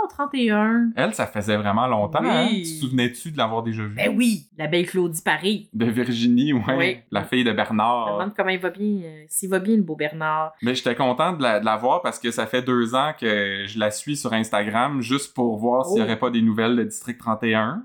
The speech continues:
Speaker 2: Malheureusement, je la suivais pour rien parce qu'elle n'a jamais parlé qu'elle revenait. Mais
Speaker 1: Non.
Speaker 2: écoute.
Speaker 1: Puis, euh, je pense pas qu'elle revienne, euh, d'ici la semaine prochaine.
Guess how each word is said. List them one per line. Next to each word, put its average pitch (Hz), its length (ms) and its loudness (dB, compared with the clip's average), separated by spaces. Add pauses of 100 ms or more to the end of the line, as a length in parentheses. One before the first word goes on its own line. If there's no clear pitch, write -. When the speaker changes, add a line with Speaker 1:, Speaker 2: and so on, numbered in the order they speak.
Speaker 2:
Malheureusement, 120 840 0 (120)
je 107 200 -12
la 107 100 2
suivais 127 320 0
pour 127 180 -4
rien 120 220 2
parce 156 180 -2
qu'elle 120 180 0
n'a 123 100 4
jamais 123 260 0
parlé 113 380 0
qu'elle 107 140 -4
revenait. 101 500 -12
Mais 95 120 2
Speaker 1:
Non. 90 120 2 (160)
Speaker 2:
écoute. 180 240 -4
Speaker 1:
Puis, 170 320 -4
euh, 147 440 -4
je - 100 -16
pense 151 180 -10
pas 165 80 -10
qu'elle 160 180 -4
revienne, 160 420 -10
euh, 156 120 -6
d'ici - 360 -2
la 165 140 -2
semaine 170 200 -6
prochaine. 175 360 -4